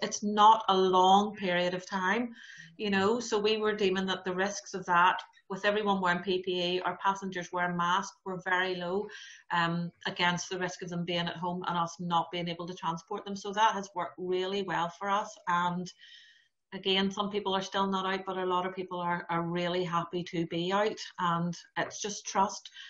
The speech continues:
with your passengers, knowing what they need and knowing that your, your, um, volunteers are completely happy with what they're doing, and anyone who didn't want to volunteer could freely step out, and, and some of them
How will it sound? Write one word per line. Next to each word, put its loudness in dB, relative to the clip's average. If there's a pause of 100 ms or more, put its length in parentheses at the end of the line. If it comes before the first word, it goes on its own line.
(120)
with -12
your -4
passengers, 0
knowing 2
what -4
they 2
need 0 (380)
and 4
knowing 4
that 0
your, -2
your, 2
um, 4
volunteers 2
are -2
completely -2
happy 0 (540)
with -2
what 4
they're 2
doing, 2
and 0
anyone 2
who -2
didn't -6
want -4
to -6
volunteer -4 (300)
could -10
freely -4
step -6
out, -2
and, -4 (320)
and -8
some -6
of -4
them -4